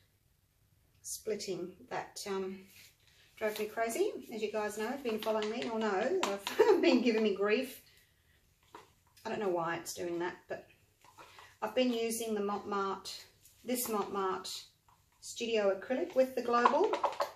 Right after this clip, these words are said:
instead of the Global white, and it's been fine. I haven't had any more split paint, so, um, until they get their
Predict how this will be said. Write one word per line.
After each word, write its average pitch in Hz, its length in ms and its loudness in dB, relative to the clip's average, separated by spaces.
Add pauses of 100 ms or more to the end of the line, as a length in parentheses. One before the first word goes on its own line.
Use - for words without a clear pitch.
(280)
instead 220 240 -2
of 220 100 -2
the 220 60 -4
Global 214 400 2
white, 226 460 -2 (100)
and 190 300 -2
it's 180 200 -10
been 202 220 -4
fine. 180 300 -4
I - 20 -6
haven't 196 220 -4
had 185 100 -4
any 180 180 -2
more 190 320 0 (720)
split - 380 -6
paint, 170 300 -8
so, 196 320 -6 (1500)
um, 208 220 -2
until 240 300 -2
they 214 160 2
get - 280 -2
their 196 300 0